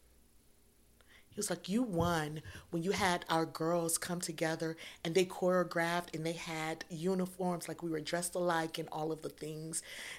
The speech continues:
You know, just the time that you all spent laughing and planning this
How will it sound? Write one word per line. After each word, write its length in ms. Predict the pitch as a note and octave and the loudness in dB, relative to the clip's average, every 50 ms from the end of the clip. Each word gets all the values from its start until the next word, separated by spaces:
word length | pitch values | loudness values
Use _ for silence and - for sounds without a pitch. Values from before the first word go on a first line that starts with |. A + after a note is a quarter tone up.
| - | -8
You 160 | - F3+ F3+ F3+ | -4 0 0 0
know, 100 | F3+ F#3 | 2 4
just 220 | - B3 - - | 4 4 6 6
the 60 | G#3 | 4
time 340 | G3+ - - G3+ F#3+ F#3+ F#3+ | 4 6 6 6 6 8 6
that 100 | F#3 - | 4 4
you 140 | F3+ F#3 F3 | 6 6 6
all 120 | E3+ F3 F3 | 6 6 6
spent 380 | - - - - F3 E3 - | 4 4 4 4 2 2 2
laughing 960 | E3 D#3+ D#3+ D#3+ D#3+ E3 E3+ F3 E3+ - - E3+ E3 E3 D#3+ D#3 D#3+ D#3 D#3 - - - - - - - - - - | 2 4 4 4 4 4 4 2 0 -2 -2 0 0 0 0 -2 -4 -6 -8 -10 -12 -14 -16 -16 -16 -18 -20 -4 2
and 380 | - F3+ E3 D#3+ D#3+ E3 D#3+ D#3 - - - - - - - - - - | 4 6 6 6 4 0 -2 -4 -6 -10 -14 -18 -20 -20 -20 -18 -14 -6
planning 460 | - - A#3 G#3 G#3 G3+ G3+ F#3+ F3 | 4 10 10 12 12 12 10 8 8
this 200 | F3+ F3 F3+ | 8 6 6